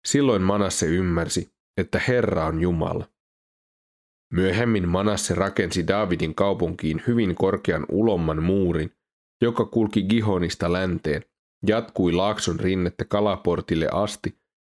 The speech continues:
ja kiersi Ofelin. Kaikkiin Juudan varustettuihin kaupunkeihin hän asetti sotapäälliköitä. Hän poisti Herran temppelistä epäjumalat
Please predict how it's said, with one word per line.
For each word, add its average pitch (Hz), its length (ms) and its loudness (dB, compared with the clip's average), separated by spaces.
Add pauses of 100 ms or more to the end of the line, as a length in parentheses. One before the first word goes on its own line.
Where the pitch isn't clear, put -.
ja 101 80 2
kiersi 107 480 0
Ofelin. 85 480 0 (920)
Kaikkiin 113 580 0
Juudan 101 400 2
varustettuihin 90 840 0
kaupunkeihin 85 800 0
hän 113 160 0
asetti 107 400 -2
sotapäälliköitä. 76 1120 -2 (920)
Hän 95 200 0
poisti 92 440 2
Herran 95 360 0
temppelistä 92 580 -2
epäjumalat 82 720 0